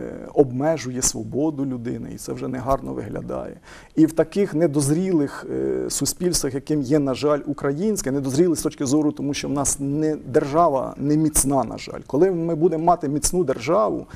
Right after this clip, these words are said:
ми зможемо тоді бути набагато вільнішими, і, і оцих всіх, так би мовити, м, параметрів жорстких, е, не так вони будуть для нас, вони гостро необхідними в дотримуванні. Але поки в нас держава слабка,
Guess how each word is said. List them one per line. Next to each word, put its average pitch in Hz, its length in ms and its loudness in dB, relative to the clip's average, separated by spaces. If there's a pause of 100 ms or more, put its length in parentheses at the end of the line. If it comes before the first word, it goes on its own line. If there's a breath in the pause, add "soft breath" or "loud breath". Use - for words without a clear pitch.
(260 loud breath)
ми 180 120 -2
зможемо 185 460 2
тоді 180 220 0
бути 180 260 2
набагато 175 520 2
вільнішими, 156 800 2
і, 135 200 0
і 135 260 0
оцих 143 380 0
всіх, 165 320 0 (340 loud breath)
так 139 180 0
би 147 100 2
мовити, 143 540 2 (360 loud breath)
м, 127 300 -10
параметрів 147 680 4
жорстких, 147 680 -2
е, - 40 -8 (760)
не 147 180 2
так 156 300 4
вони 147 240 0
будуть 143 320 0
для 135 140 0
нас, 143 420 -2
вони 139 640 -4
гостро 139 400 0
необхідними 135 800 -2
в 143 60 -10
дотримуванні. 127 720 2 (640 loud breath)
Але 156 360 4
поки 175 480 4
в 139 100 -2
нас 147 240 2
держава 135 960 0
слабка, 185 640 2